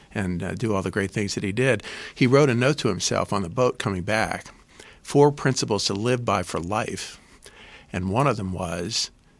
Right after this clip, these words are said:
"Do not get taken in by any get-rich-quick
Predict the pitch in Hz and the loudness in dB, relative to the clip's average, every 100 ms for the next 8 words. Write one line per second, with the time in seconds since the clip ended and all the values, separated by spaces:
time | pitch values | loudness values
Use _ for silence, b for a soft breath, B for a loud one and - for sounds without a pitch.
0 | _ - - 95 98 117 127 - - - | _ -10 -4 -2 2 2 0 -4 -20 -20
1 | _ _ _ - 101 - 117 117 104 101 | _ _ _ -2 0 0 -2 -2 -2 -2
2 | 101 110 107 90 98 110 120 117 - 160 | -2 -4 -4 -4 -4 -4 -4 -6 -8 -6
3 | 104 104 - 110 110 - - - - - | -4 -4 -8 -10 -8 -6 -8 -10 -12 -2
4 | 117 - | -2 -4